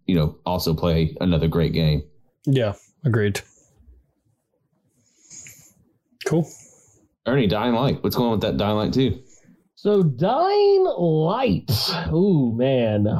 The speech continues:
Speaker 3: What to say about Dying Light? Um,
Speaker 1: More zombies.
Speaker 3: More zombies. I would say, okay,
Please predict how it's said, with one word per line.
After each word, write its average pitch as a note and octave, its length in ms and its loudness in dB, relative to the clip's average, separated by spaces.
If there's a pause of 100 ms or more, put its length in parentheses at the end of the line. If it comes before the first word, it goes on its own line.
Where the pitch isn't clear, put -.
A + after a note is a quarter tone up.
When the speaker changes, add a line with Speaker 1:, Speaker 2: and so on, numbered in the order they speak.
Speaker 3:
What B2+ 580 0 (260)
to A#3 160 2
say D#3 1000 2 (1300)
about C3+ 640 -2
Dying D#3 560 2
Light? G#2+ 840 0
Um, F3+ 920 2 (440)
Speaker 1:
More G2+ 160 0
zombies. G2 580 -2 (500)
Speaker 3:
More G3 460 2
zombies. G3+ 1300 2 (120)
I F#3+ 240 0
would B3 200 0
say, G#3 720 2
okay, F3 480 0